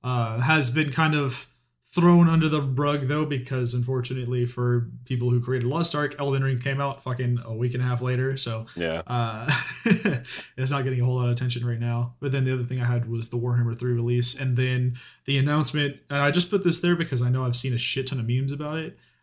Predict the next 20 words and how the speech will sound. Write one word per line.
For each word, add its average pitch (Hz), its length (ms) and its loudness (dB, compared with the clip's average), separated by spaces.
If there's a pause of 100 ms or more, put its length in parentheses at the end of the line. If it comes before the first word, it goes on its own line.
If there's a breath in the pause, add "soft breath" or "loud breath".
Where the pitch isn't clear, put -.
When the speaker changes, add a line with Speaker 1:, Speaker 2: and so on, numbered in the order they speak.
(140 soft breath)
Speaker 1:
Uh, 120 420 -2
but 127 240 -4
the 127 160 -2
announcement 131 500 -2
of 120 340 0
the, 117 240 2
uh, 110 100 -6
Nintendo 123 560 0
Switch - 440 0
Sports, - 680 -2 (600 soft breath)
uh, 107 460 -10 (300)
like, 123 260 -6
you 147 120 -4
know, 156 140 2
did 147 220 -2
you 165 80 2
ever 165 80 0
play 180 100 6
Wii 127 300 2
Sports - 680 0